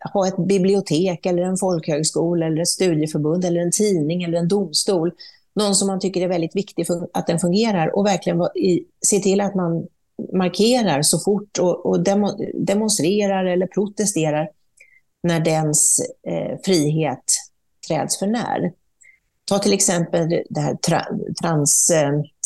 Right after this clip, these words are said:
eh, det, de stor-, de stora angreppen mot transpersoner som jag tycker är ett väldigt stort och o-,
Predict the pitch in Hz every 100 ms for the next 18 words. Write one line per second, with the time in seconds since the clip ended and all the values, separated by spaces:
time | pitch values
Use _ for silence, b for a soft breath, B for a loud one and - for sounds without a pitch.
0 | - - 180 165 - - - - 320 -
1 | - 151 - - - 156 175 - 190 -
2 | 175 190 - 214 165 185 240 - 165 143
3 | 185 151 - 160 226 240 156 151 143 135
4 | - 180 143 - - 135 120 - - 180
5 | 160 - - 139